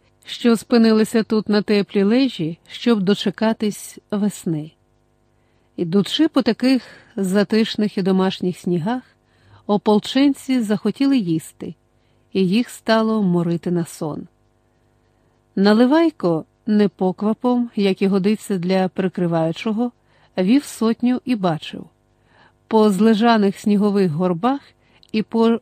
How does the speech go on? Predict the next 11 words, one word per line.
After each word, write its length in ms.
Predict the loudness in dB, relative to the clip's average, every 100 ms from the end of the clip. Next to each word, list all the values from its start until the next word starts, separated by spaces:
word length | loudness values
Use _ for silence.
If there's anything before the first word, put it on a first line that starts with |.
| -6
шкарубких, 960 | -12 0 2 2 0 -4 -4 -4 -2
неслизьких, 840 | -2 0 0 -2 -2 -2 -2 -2
посипаних 800 | _ -6 -2 -4 -2 0 -2 -4 _ _ _
попелом 540 | 0 0 2 2 2 2
вуличках 680 | 0 0 -2 -8 -14 -14 _ _ _ _
у 120 | -2 -2
самий 420 | 2 4 6 4
раз 300 | 4 2 2
набігти 500 | 2 2 -2 0 -2
запорожцям 840 | -2 -2 -2 -2 -4 -6 -4 -4 -2
кіннотою 720 | 0 0 0 -2 -4 -6